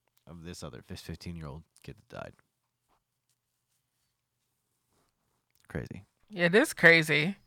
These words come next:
Speaker 2: Uh, number six, reincarnation. Born knowing Swedish. Could you imagine being born just knowing a whole other language?
Speaker 1: So, yeah, that's, um, no, I couldn't imagine that.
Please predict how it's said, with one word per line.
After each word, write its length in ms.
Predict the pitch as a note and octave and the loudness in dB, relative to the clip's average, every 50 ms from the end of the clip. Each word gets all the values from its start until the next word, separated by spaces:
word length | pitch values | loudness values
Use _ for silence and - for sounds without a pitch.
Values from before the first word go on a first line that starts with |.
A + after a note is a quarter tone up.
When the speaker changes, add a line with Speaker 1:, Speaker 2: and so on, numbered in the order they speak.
| _ _ - - - - - - - _ _ - | _ _ -20 -20 -20 -20 -20 -20 -20 _ _ 4
Speaker 2:
Uh, 460 | E3 E3 D#3+ D3+ D3+ D3+ D3+ C3+ - - | 6 8 8 8 6 6 4 2 0 -2
number 320 | E3 F#3+ G#3 A3 A3 B3 | 4 4 6 8 8 6
six, 540 | A3+ - F3 D3+ - - - - - - - | 6 8 6 6 6 4 0 -6 -10 -6 2
reincarnation. 1200 | F3 F#3+ G3 G3+ G3+ G3+ F#3+ - G3 F3 E3+ E3 E3 D#3+ D#3+ E3 - - - - - - - G#3 - - - - - - - - - _ - F3 D#3 - | 4 6 6 6 6 4 4 8 10 10 10 10 6 4 2 0 0 -2 -4 -4 -6 -6 -8 -10 -10 -12 -18 -18 -20 -20 -20 -20 -20 _ -16 -8 0 6
Born 560 | F3 F3 F#3 G3 G#3 G#3+ A3+ A#3 A3+ - B2+ | 6 8 8 8 8 6 6 4 2 0 4
knowing 460 | F3+ F3 E3+ E3+ E3+ F3 E3+ E3 F3+ F3 | 6 6 6 8 6 6 4 4 2 0
Swedish. 880 | - - - C#3 C#3 G#2+ - - - - - - - - - - - _ _ _ _ _ _ _ _ _ _ _ _ _ _ _ _ _ _ _ _ _ _ _ _ _ _ _ _ _ _ _ _ _ _ _ _ - | -2 -4 -4 -4 -2 -2 -4 -4 -6 -6 -8 -8 -8 -10 -10 -14 -18 _ _ _ _ _ _ _ _ _ _ _ _ _ _ _ _ _ _ _ _ _ _ _ _ _ _ _ _ _ _ _ _ _ _ _ _ -4
Could 120 | F#3 E3+ | -2 2
you 100 | G3 A3 | 2 2
imagine 480 | A3+ G#3+ G3+ E3 D#3 E3 F3+ F#3 F#3 F#3 | 4 6 8 8 8 6 4 2 0 0
being 340 | E3+ D#3+ D#3 D#3+ D#3+ D#3+ D#3 | 2 2 2 2 2 0 0
born 420 | D3+ C#3+ D3 C#3+ D3 D3+ D#3+ E3 | 0 0 2 4 4 4 2 0
just 320 | D#3+ D3+ D3+ - - - - | 0 -2 -2 -4 -4 -6 -4
knowing 460 | D3 C#3+ C#3+ C#3+ D3 D3 D3 D3 D3+ | -2 -2 0 0 0 0 0 0 -2
a 80 | D3+ | -2
whole 220 | D3+ D#3 D3 D3 D3 | -2 0 0 0 0
other 240 | C#3+ D3 D#3+ D3+ D3 | 0 0 -2 -4 -4
language? 540 | D3+ D#3 D#3+ E3 E3+ F3+ F#3 - - - _ _ - - - _ - | -4 -6 -8 -10 -10 -12 -12 -14 -18 -20 _ _ -20 -20 -20 _ -12
Speaker 1:
So, 220 | - - - D#3 | -8 -6 -6 -6
yeah, 460 | D3+ D3 C#3+ F3+ G#3 G#3+ D#3+ G#2+ E2+ - - | -6 -6 -4 -2 0 0 0 -2 -4 -10 -6
that's, 280 | D3 D#3 E3+ F#3+ - - | -4 -4 -4 -4 -4 -2
um, 500 | G3+ G3+ G3 F#3+ F#3 F3 E3+ D#3+ D#3 - - _ _ _ _ _ _ _ _ _ _ _ _ _ _ _ _ _ _ | 0 2 4 4 2 0 -2 -4 -8 -10 -14 _ _ _ _ _ _ _ _ _ _ _ _ _ _ _ _ _ _
no, 320 | C3 C#3 C#3 E3+ F3+ G3+ G#3+ | -6 -2 2 4 4 4 4
I 60 | G#3+ | 2
couldn't 280 | - - G3 F#3+ F#3 F3+ | 2 0 -2 0 0 -2
imagine 440 | E3+ C#3+ B2+ A#2 G#2+ F2+ E2+ E2+ D#2 | 0 0 0 0 -2 -6 -8 -14 -14
that. 200 | C#2 A#1+ G1+ | -14 -16 -18